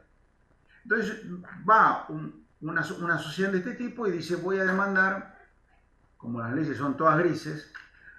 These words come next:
voy a demandar a la entidad tal por todos sus afiliados desde los últimos diez años por una diferencia en el cálculo de la cuota".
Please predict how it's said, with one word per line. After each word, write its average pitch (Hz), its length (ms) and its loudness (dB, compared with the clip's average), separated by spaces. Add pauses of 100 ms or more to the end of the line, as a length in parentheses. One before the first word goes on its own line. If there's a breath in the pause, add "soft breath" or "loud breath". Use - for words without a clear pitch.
(140)
voy 196 160 4
a 190 60 10
demandar 185 380 6
a 123 60 4
la 123 80 0
entidad 147 380 0
tal 214 500 2 (600)
por 160 200 -2
todos 254 240 4
sus 185 120 -4
afiliados 190 460 0
desde 165 160 0
los - 180 -4
últimos 185 340 -4
diez 180 240 2
años 175 560 2 (440 soft breath)
por 190 160 2
una 190 160 4
diferencia 196 720 -2
en 156 80 -2
el 147 60 -2
cálculo 175 500 2
de 127 100 0
la 123 180 2
cuota". 104 500 -10